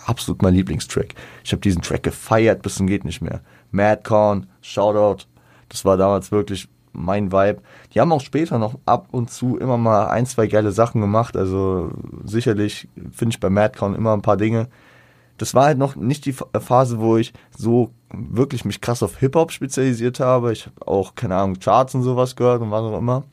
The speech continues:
Hatte, war da einfach noch nicht so festgelegt, ne? Und, äh, Madcon ist jetzt nicht Hip-Hop durch und durch, aber es hat ja schon diese,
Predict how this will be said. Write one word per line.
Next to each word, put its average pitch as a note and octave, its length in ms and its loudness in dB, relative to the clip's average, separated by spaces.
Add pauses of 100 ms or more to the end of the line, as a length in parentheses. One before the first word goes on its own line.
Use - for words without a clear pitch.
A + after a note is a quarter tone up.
(1200)
Hatte, A2+ 280 -2
war G#2+ 200 4
da A#2 80 6
einfach A2+ 200 0
noch G#2+ 120 0
nicht G#2 100 -2
so - 100 -10
festgelegt, C3 600 -2
ne? A2+ 180 -2 (720)
Und, G2+ 480 -2
äh, F#2+ 520 2 (680)
Madcon C3+ 680 2 (240)
ist - 180 -4
jetzt C#3 220 0
nicht B2+ 180 2
Hip-Hop C#3 320 0
durch C3 180 2
und A2+ 100 -2
durch, C3+ 280 0
aber A2 160 4
es A2 140 0
hat B2+ 100 -6
ja A#2+ 60 -2
schon A#2+ 220 0
diese, G#2+ 420 0